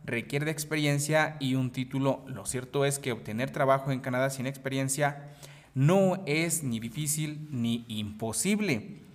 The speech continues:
Aquí te brindo algunos consejos para conseguir trabajo en Canadá sin experiencia.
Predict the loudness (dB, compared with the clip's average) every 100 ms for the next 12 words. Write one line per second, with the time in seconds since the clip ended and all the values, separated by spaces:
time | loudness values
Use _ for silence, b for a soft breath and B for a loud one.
0 | B B -2 -2 0 0 2 2 2 0
1 | 0 -2 -4 -4 -4 -6 -6 0 0 0
2 | -4 -4 -4 -4 -2 0 0 -2 -6 -6
3 | -6 -4 -4 -4 -6 -6 -6 -4 -4 -2
4 | -4